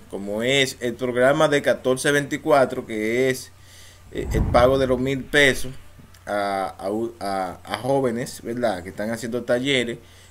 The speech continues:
que es un programa por excelencia de Tony Peñaguaba, y me da, no sé, eh, extraño que, que todavía ese, ese programa no ha sido, eh, pagado. Pero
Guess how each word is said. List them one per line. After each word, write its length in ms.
que 460
es 180
un 160
programa 640
por 120
excelencia 540
de 80
Tony 240
Peñaguaba, 680
y 340
me 160
da, 200
no 180
sé, 540
eh, 440
extraño 680
que, 260
que 100
todavía 680
ese, 800
ese 220
programa 720
no 420
ha 60
sido, 680
eh, 500
pagado. 540
Pero 480